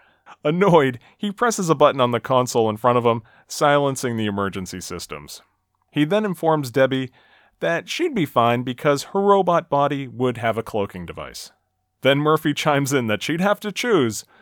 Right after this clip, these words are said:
X-ray vision or that cloak thing. While they continue these nonsensical negotiations, a video comes in from Pod seven, where a man informs them that the pod is critical and they're flooding. Murphy just says,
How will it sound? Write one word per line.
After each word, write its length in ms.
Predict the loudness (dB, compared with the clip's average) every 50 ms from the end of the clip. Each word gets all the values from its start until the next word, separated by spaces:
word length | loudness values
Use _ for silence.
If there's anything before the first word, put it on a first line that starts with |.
| _ _ _ _ _
X-ray 500 | 0 0 0 0 -2 -4 -2 -2 -2 -2
vision 500 | -2 -2 -4 -2 0 -2 -2 -2 -2 -6 _
or 140 | -2 0 0
that 220 | 2 0 -2 -2
cloak 320 | -2 0 2 2 2 0 -2
thing. 360 | -4 -2 -2 -2 -4 -6 -12 _ _ _ _ _ _ _ _ _ _ _
While 280 | -4 -2 0 0 2 4
they 140 | 4 4 4
continue 500 | 4 -4 -4 -2 -2 -2 -2 0 -2 -2
these 380 | -4 -4 -6 -6 -8 -10 -14 -16 _
nonsensical 840 | -12 -8 -4 -2 -2 -2 -2 -4 -4 -4 -4 -4 -6 -6 -4 -4 -4
negotiations, 920 | -4 -2 0 0 0 0 -2 -6 -6 -6 -6 -6 -6 -10 -10 -12 -12 -14 _ -20 -20 -20 -20 _ _
a 120 | -2 -2
video 440 | -2 0 -2 -2 0 2 0 0 0
comes 340 | 0 -2 -4 -4 -4 -2 -2
in 140 | -4 -4 -4
from 200 | -4 -6 -6 -6
Pod 340 | -4 -2 -2 -2 -2 -2
seven, 400 | -6 -4 -2 -2 -2 -2 -4 -10 -12 -16 -20 -20 -20 -20 _
where 240 | -6 0 2 2 2
a 60 | 2
man 280 | 0 -2 -4 -4 -2 -4
informs 520 | -4 -6 -6 -4 -2 -2 -2 -2 -4 -6
them 160 | -6 -6 -4
that 160 | -4 -4 -6 -6
the 140 | -12 -14
pod 340 | -14 _ -12 -4 -2 -2 -2
is 140 | -2 -4 -8
critical 600 | _ -12 -6 -2 -2 -2 0 _ -2 -4 -4 -4
and 120 | -8 -6
they're 120 | -6 -6 -6
flooding. 560 | -6 -4 -2 -2 0 0 -2 -4 -6 -8 _ _ _ _ _ _ _ _
Murphy 320 | 2 2 2 2 2 -4 -2
just 240 | 0 -2 -2 0
says, 360 | 2 2 2 2 2 -2 -10